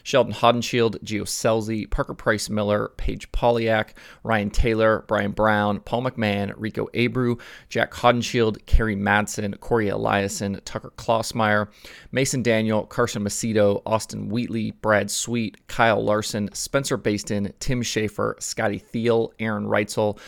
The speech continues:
Linton Jeffrey, and Dustin Daggett. I've already seen some complaints about who's on the list, which I find a little strange at this point. You're basically getting the full list of outlaws, quite a few of the All-Star regulars, and a bunch more guys, including Brownie, Rico, Gio, Larson,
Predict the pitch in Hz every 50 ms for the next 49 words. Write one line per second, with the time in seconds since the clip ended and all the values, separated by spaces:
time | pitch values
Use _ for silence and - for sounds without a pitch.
0 | - - - - - 123 135 113 131 120 101 120 113 - - 117 113 95 - -
1 | 107 107 101 - 101 101 - - - 101 104 - - - - 104 98 98 98 98
2 | 95 - - - _ - - - - _ - _ - - - _ - _ - -
3 | 135 139 165 196 214 220 - 190 175 156 - 151 131 - 127 104 - 139 123 120
4 | - 117 117 107 - 117 123 110 123 117 110 104 104 107 104 101 - - 117 -
5 | 120 117 - - 185 196 220 339 349 - - 123 120 117 120 123 123 117 110 -
6 | - - 120 117 107 107 104 110 - 104 101 - - - 131 117 110 104 - -
7 | - - - - - - - - - - 113 160 190 196 - - 196 196 185 170
8 | 147 123 120 - - - 170 175 196 202 208 202 - 151 135 123 120 107 95 113
9 | 110 107 107 - - - - - - - 185 - - - - - - 165 160 156
10 | 127 104 117 87 104 117 120 - - 120 110 110 113 107 104 107 104 110 110 -
11 | - - 120 113 107 95 - 127 139 151 - - 120 120 123 120 107 113 113 113
12 | 113 110 - - - 104 98 - - 151 131 131 120 101 - 113 113 120 123 131
13 | 139 147 143 131 - - 127 131 117 - - 113 110 110 110 - - 101 104 113
14 | 113 113 110 110 110 98 - - 113 113 117 117 - - 110 101